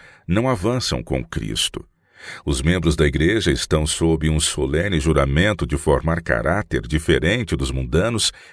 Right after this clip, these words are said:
em todos os aspectos. Se uma mudança não tem lugar neles antes de se unirem à igreja,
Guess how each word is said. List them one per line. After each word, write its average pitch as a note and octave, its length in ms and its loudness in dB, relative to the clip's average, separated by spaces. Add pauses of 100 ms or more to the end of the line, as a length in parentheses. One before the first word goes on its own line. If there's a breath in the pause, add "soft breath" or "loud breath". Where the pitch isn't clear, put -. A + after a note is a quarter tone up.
em B2 120 -2
todos A#2 520 4
os C#2+ 160 -2
aspectos. - 800 -4 (480 loud breath)
Se - 200 -2
uma A#2+ 140 0
mudança C3+ 460 2
não G#2 120 -2
tem G#2 160 2
lugar E2+ 460 2
neles D#2+ 540 2
antes E2 440 0
de D2+ 140 -2
se - 180 -2
unirem D#2 540 0
à D2 80 2
igreja, E2 640 -2